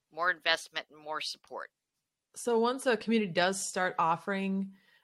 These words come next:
Speaker 2: um, collection of compostable materials, is that a separate garbage truck? I know through my neighborhood, I have, like, a trash and then a commingled recycled truck. And then would there be a third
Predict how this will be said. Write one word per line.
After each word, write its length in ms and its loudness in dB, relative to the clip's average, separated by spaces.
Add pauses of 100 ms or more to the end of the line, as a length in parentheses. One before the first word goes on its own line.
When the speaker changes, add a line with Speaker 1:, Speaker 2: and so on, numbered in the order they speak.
(100)
Speaker 2:
um, 420 -2
collection 600 0
of 120 -4
compostable 460 -2
materials, 500 -2
is 100 -2
that 120 4
a 60 0
separate 420 -2
garbage 400 0
truck? 440 0
I 80 0
know 100 2
through 140 0
my 100 2
neighborhood, 420 0
I 60 0
have, 220 0
like, 180 -2
a 80 -4
trash 600 4
and 180 -4
then 380 -2
a 60 -4
commingled 480 -4
recycled 440 -4
truck. 300 -2 (560)
And 120 0
then 200 2
would 120 -2
there 120 0
be 160 -2
a 100 0
third 600 0